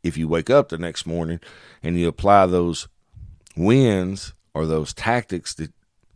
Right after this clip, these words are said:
he has shown you that you can be better in this area, and you start working on making them better. How do you work on making them better? You get in his book and find them in his word. And then you take those principles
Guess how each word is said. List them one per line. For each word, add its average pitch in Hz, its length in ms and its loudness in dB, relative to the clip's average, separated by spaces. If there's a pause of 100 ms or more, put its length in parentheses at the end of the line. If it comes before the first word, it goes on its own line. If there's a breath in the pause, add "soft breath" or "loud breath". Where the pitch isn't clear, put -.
he 90 120 0
has 78 100 0
shown 120 440 2
you 92 200 -2
that 80 260 -6
you 90 60 -4
can 76 140 -8
be 76 120 -4
better 92 380 4
in 80 140 -2
this 120 240 2
area, 85 420 2 (480 loud breath)
and 95 120 -2
you 92 80 -2
start 95 320 4
working 85 300 0
on 82 120 -2
making 80 300 -4
them 73 140 -4
better. 73 340 0
How 69 180 -2
do 82 80 2
you 80 120 0
work 80 260 -2
on 85 140 -2
making 87 240 -2
them 90 100 -2
better? 101 320 0 (160)
You 80 100 -16
get 87 160 0
in 87 120 -2
his 80 120 -6
book 85 260 -4
and 78 120 -8
find 87 240 -2
them 85 100 -4
in 82 80 -6
his 82 240 -4
word. 85 440 0 (520 loud breath)
And 82 160 -2
then 87 120 0
you 85 100 0
take 87 240 0
those 92 360 0 (280)
principles 85 640 -2